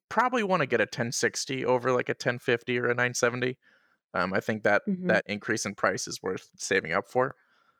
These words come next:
Speaker 1: Um,
Speaker 2: Yeah.
Speaker 1: but if you have a nine seventy or a ten fifty and you're wondering, "Well, should I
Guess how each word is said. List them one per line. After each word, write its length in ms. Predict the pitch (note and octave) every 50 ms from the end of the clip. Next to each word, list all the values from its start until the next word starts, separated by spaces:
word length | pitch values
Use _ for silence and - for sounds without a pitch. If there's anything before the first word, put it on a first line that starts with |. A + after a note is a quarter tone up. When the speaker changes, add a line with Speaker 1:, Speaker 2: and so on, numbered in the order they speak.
| _ _ _ _ _ -
Speaker 1:
Um, 240 | - D#2+ D#2 E2 F3
Speaker 2:
Yeah. 1000 | E3+ E3+ F3 F3+ F3+ - _ _ _ _ _ _ _ _ _ _ _ _ B2+ A#2 _ -
Speaker 1:
but 280 | B2 G#2 G2+ F#2+ - _ _ _ _ -
if 200 | A#2 A2+ - -
you 160 | A2+ A2 G#2+ -
have 680 | - - F3 F#3 G3 G3+ F#3+ D#3+ C3 A2+ A2 - - -
a 140 | F#2 F#2 E2
nine 200 | E2+ F#2+ F2 F#2
seventy 360 | - - A2+ F#2 F2 F2 E2+
or 80 | B1+ F2
a 40 | -
ten 200 | - - - -
fifty 280 | - - - - -
and 120 | D2+ D#2 D#2+
you're 100 | D2+ D2
wondering, 460 | D#2+ D#2+ D#2 F2 D#2 C2+ C#2 D#2+ -
"Well, 240 | - - A#2 A#2 - _ _ E2 - -
should 200 | - - - F#2
I 100 | D#2 E2+